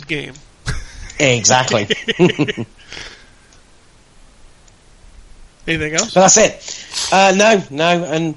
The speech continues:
Speaker 3: and next week I guess I'm gonna try some, uh, some of the, uh, Overwatch beta, and, um,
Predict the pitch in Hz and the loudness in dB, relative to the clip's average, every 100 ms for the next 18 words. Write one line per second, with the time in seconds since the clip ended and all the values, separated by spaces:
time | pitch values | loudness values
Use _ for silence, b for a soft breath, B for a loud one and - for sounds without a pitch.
0 | - 147 156 170 - - 165 151 147 143 | -10 -8 -2 -2 -4 -6 -6 -4 -6 -2
1 | 160 156 - 143 143 139 - 151 143 139 | 0 0 -2 -6 -6 -8 -4 0 0 0
2 | - 143 135 131 135 131 _ _ _ _ | -2 0 0 0 -4 -8 _ _ _ _
3 | _ - - B B B B B B - | _ -12 -12 B B B B B B -2
4 | 131 127 120 117 87 50 50 - - - | 2 4 4 2 -2 -6 -10 -14 -20 -2
5 | - 143 135 135 135 135 135 _ _ - | 0 2 2 2 2 0 -8 _ _ -12
6 | - - _ _ _ _ _ 156 156 135 | -12 -12 _ _ _ _ _ 2 2 2
7 | 139 - 139 135 143 131 B B B B | -2 0 0 4 2 0 B B B B
8 | - 131 131 131 131 135 135 127 - - | -6 0 2 2 0 0 0 0 -2 -4
9 | 135 135 131 131 131 | -4 -2 0 -2 -4